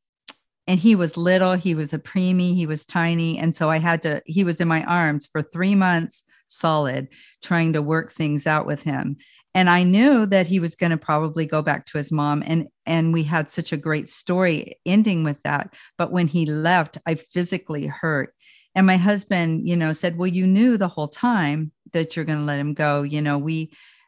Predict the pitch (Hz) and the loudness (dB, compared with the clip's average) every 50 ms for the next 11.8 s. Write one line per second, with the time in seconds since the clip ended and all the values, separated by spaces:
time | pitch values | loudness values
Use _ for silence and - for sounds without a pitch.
0 | _ _ _ _ _ - 170 185 185 - - 196 175 - 196 190 185 180 180 175 | _ _ _ _ _ -4 0 0 0 0 -2 -4 -2 0 0 0 0 0 -2 0
1 | 170 190 208 208 190 160 143 - 147 151 151 156 165 180 175 - _ _ - 147 | 0 2 2 2 2 0 -2 -2 -2 0 0 2 0 0 -4 -8 _ _ -6 -2
2 | 170 156 143 156 - - 190 190 202 185 180 165 - - - - 196 185 180 170 | -2 -2 -2 -4 -4 -2 -2 0 0 0 -2 -4 -4 -8 -4 -2 0 0 0 0
3 | 190 185 180 175 160 180 170 156 156 165 156 - - - 185 170 160 151 - - | 2 2 2 2 0 -2 -2 -2 -2 -4 -6 -6 -6 -4 -2 -2 -2 -2 -4 -4
4 | 160 160 160 156 156 160 165 160 165 156 147 139 139 143 151 147 151 143 139 139 | -2 0 0 2 2 0 0 0 -2 -2 -2 -4 -4 -4 -4 -2 0 0 0 0
5 | 135 127 - 139 135 147 135 135 - - _ - 131 131 135 151 - - - - | -2 -4 -4 -4 -4 -4 -4 -4 -6 -8 _ -10 -8 -8 -8 -12 -14 -18 -20 -20
6 | _ _ - - - - _ _ _ - 175 175 165 160 156 151 143 - - 156 | _ _ -20 -20 -20 -20 _ _ _ -4 0 0 2 2 0 0 -2 -4 -4 -2
7 | 156 151 135 131 - - 135 151 - _ _ _ _ _ _ _ _ _ - - | -2 -2 -2 -4 -6 -6 -8 -10 -12 _ _ _ _ _ _ _ _ _ -20 -20
8 | _ _ - 190 196 190 185 175 - 185 180 180 185 185 180 180 170 165 - 165 | _ _ 0 2 2 2 2 0 -2 -2 0 0 2 2 2 2 2 2 2 2
9 | 160 160 147 175 175 170 160 165 156 147 147 - 165 160 - - - 208 208 202 | 2 2 2 0 0 0 0 0 0 0 0 -2 -4 -8 -4 0 2 2 4 2
10 | 190 165 160 156 147 160 151 - - - 208 214 226 220 196 185 170 156 - - | 2 0 -2 -2 -4 -6 -8 -6 -4 -2 0 2 2 2 2 0 -2 -2 0 2
11 | 160 151 - - 170 170 185 190 180 160 147 143 156 165 170 | 2 2 2 2 0 0 2 2 2 2 0 0 -2 -2 -4